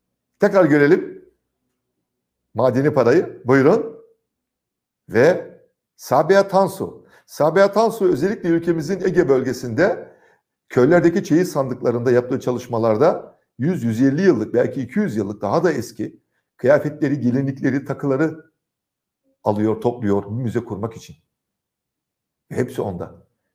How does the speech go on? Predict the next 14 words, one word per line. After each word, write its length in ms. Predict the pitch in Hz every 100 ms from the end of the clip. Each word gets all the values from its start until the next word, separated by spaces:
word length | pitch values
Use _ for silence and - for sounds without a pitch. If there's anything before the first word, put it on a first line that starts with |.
| _ _ _ _ _ -
Mecidiyeköy'de 720 | 104 92 101 175 190 123 101
oturduğu 420 | 90 117 104 180
evi 300 | - 104 151
müze 260 | 123 107 156
yapıyor. 380 | - - - - _ _ _ _ _ _ _ _ _ _ _ _ _ _ _ _ _ _
Çok 240 | 143 135
büyük 200 | 117 113
bir 80 | 110
değer, 300 | 95 82 -
büyük 160 | 110 180
bir 60 |
müzecidir 480 | 101 87 110 87 -
Sabiha 420 | - - 73 78
Tansu. 320 | 76 71 -